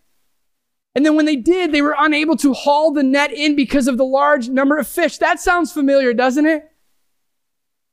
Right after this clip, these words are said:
Then the disciple whom Jesus loved, which is John, said to Peter, "It is the Lord." As soon as Simon Peter heard him say, "It is the Lord,"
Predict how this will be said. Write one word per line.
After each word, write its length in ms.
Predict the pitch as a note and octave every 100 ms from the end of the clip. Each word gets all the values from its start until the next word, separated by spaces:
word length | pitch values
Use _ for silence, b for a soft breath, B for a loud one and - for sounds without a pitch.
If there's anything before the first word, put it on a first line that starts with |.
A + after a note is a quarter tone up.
| _ _ _ _ _ _ _ _ _ _ -
Then 100 | F3
the 60 | D#3+
disciple 480 | D3+ D3+ F3 D3
whom 140 | D3 D#3
Jesus 480 | C3+ F#3 E3 D3 D#3
loved, 540 | D#3+ F3+ D3 C3 C#3+
which 120 | C#3+
is 120 | D3+
John, 480 | B2+ F3 F3 D#3 D3
said 200 | C3+ D#3+
to 60 | C#3
Peter, 320 | - F3+ D#3
"It 80 | D#3
is 140 | D3+
the 100 | D#3
Lord." 640 | C#3 C#3 D#3 G3 D#3+ B2+ - _ _ _ _ _ _ _ _ _ _ _ _ _ C3
As 80 |
soon 460 | - - E3+ F#3 G3+ -
as 120 | C#3
Simon 320 | - D#3+ E3+
Peter 260 | D#3+ F3 D#3
heard 300 | B2+ D#3+ E3+
him 100 | F3+
say, 240 | E3 D#3+
"It 240 | D3+ D3 D3
is 140 | F3
the 100 | F3+
Lord," 320 | F3 D3 C#3